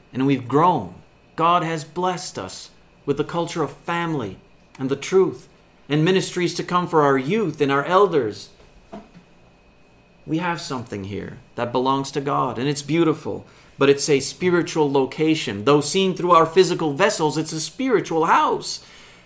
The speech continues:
And how does one enter into the spiritual house? One must believe, of course. The repentant believer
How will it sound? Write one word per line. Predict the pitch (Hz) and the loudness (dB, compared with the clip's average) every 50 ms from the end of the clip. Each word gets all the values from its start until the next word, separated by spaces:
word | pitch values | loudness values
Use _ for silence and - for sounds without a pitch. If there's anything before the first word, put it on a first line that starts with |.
| _ _ - - _ _ _ _ _ - | _ _ -20 -20 _ _ _ _ _ -6
And | 139 143 | -4 0
how | 160 180 180 180 | 2 4 4 4
does | 165 165 139 143 | 2 0 0 0
one | 165 165 156 160 | -2 -4 -4 -4
enter | 175 180 170 156 160 147 139 | -6 -6 -6 -2 0 0 0
into | 131 131 131 147 143 | 0 -2 -4 -4 -4
the | 127 131 | -4 -4
spiritual | 127 - - 143 143 143 139 139 - 147 139 135 131 | -6 -8 -4 0 2 2 2 2 0 -2 -2 -2 -2
house? | - - 165 160 160 151 156 - - | -4 -2 0 0 0 -2 -2 -4 -4
One | 160 160 156 151 151 | -2 -2 0 0 -2
must | 143 127 123 - 120 | -2 -4 -6 -4 -2
believe, | 135 135 135 151 202 233 233 170 | 0 0 2 2 0 0 0 -2
of | 147 117 - - | -2 -4 -4 -4
course. | - 123 110 98 92 - | -4 -2 -2 -2 -2 -2
The | - - 135 | 0 0 4
repentant | 127 139 143 139 - - - 220 240 247 247 - 233 233 190 156 | 6 6 4 4 2 0 0 0 0 0 0 -2 -2 -2 -2 0
believer | 175 170 170 170 202 226 226 202 147 131 131 135 117 | 2 2 4 4 2 2 0 0 0 0 0 0 -2